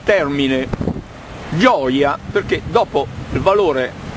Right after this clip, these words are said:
della domanda "Che cos'è la giustizia?" mi ha chiesto che cosa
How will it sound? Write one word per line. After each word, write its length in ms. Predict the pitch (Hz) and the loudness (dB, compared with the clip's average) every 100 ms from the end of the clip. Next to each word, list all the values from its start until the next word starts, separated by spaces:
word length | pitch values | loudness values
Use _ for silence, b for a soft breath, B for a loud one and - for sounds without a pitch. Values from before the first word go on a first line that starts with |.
| - - - | -6 -6 0
della 240 | 127 143 | 4 4
domanda 680 | 151 170 170 139 120 113 107 | 4 4 2 2 -2 -2 -2
"Che 100 | 143 | -2
cos'è 280 | 135 160 180 | 0 2 4
la 120 | 160 | 4
giustizia?" 600 | 151 175 - 202 160 175 | 2 -4 -2 -2 0 2
mi 80 | 156 | 2
ha 60 | 170 | 2
chiesto 400 | 202 175 - 151 | 2 0 0 0
che 120 | 160 | 0
cosa 320 | 135 147 143 | 0 2 2